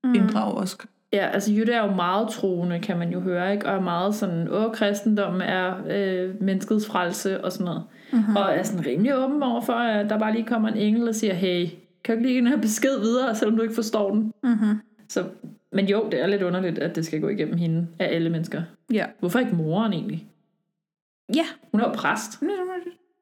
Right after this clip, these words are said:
Speaker 3: Men nå, det ved jeg ikke.
Speaker 2: I Nazaret, der fortæller Jesus Josefine om sårene i håndfladerne, siger, han var vågen. Øh, da Josefine siger, Josefine siger, "Det er bare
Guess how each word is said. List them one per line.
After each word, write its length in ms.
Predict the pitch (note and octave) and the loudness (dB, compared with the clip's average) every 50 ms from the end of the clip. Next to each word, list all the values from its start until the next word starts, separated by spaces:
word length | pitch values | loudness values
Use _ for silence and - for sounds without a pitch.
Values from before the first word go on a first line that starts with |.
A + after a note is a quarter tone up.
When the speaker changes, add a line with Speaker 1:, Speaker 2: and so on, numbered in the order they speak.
| _ _ _ _ _ _ _ _ _ _ - G#3+ G#3+ - - | _ _ _ _ _ _ _ _ _ _ -4 -4 -4 -4 -6
Speaker 3:
Men 100 | - D#3 | -6 -4
nå, 60 | C#3+ C3+ - - - | -4 -4 -6 -8 -10
det 80 | - - | -6 -4
ved 60 | - | -4
jeg 100 | - - | -4 -4
ikke. 120 | - - - - _ _ _ _ _ _ _ _ _ _ _ _ _ - | -6 -10 -18 -20 _ _ _ _ _ _ _ _ _ _ _ _ _ 2
Speaker 2:
I 100 | A3 A3+ | 4 4
Nazaret, 500 | A3 A3 A3+ A#3 A#3 B3+ B3+ A3+ G#3+ A3 | 4 4 4 2 2 0 -2 -2 -2 -2
der 60 | A#3 | -4
fortæller 480 | A3 - - G#3+ - - A#3 G#3 G#3 G#3 | -4 -4 -6 -4 -2 0 0 2 2 2
Jesus 260 | G3+ G#3 G#3+ G#3+ G#3+ - - | 2 2 2 0 -2 -6 -10
Josefine 440 | - - - _ - A#3 A3+ A#3+ A#3 | -12 -12 -4 _ 2 4 4 4 2
om 100 | G#3 G3 | 2 0
sårene 340 | F#3+ - A3 G#3+ G#3+ G#3 A3 | 0 2 2 2 2 2 2
i 120 | A3+ G3+ | 2 2
håndfladerne, 560 | F#3+ G#3+ A#3 A#3+ - C#4 C4+ B3+ B3+ B3+ B3+ - _ - | 2 4 2 2 2 2 4 4 4 4 2 -2 _ -4
siger, 200 | - - A#3 A#3 | 0 2 4 4
han 120 | G#3 G#3 G3+ | 4 4 4
var 60 | G3 | 4
vågen. 400 | F#3+ G3 G3 G3+ G#3+ A3 G#3+ A3 - - _ _ _ _ _ _ _ - | 2 2 4 4 4 4 2 0 -4 -12 _ _ _ _ _ _ _ 0
Øh, 160 | F#3 F#3 F3+ E3+ E3 - _ _ _ _ _ _ _ _ _ - | 0 2 0 0 -4 -8 _ _ _ _ _ _ _ _ _ 2
da 60 | G3+ | 2
Josefine 420 | F#3 F3+ E3+ F3 - G3+ F#3+ F#3+ F#3+ | 4 4 2 2 2 4 4 4 2
siger, 200 | - - F#3+ - - _ - F#3+ | 2 -2 -4 -6 -8 _ -2 0
Josefine 500 | F#3+ F#3 F#3+ F#3 - - F#3+ F#3+ F#3+ F#3+ | 0 0 0 -2 0 0 2 2 2 0
siger, 200 | - - F#3+ F#3 - - - - - | 0 0 -2 -2 -2 -6 -10 -6 -4
"Det 60 | G#3 | -2
er 40 | G3 | -2
bare 180 | - - - | -2 -4 -6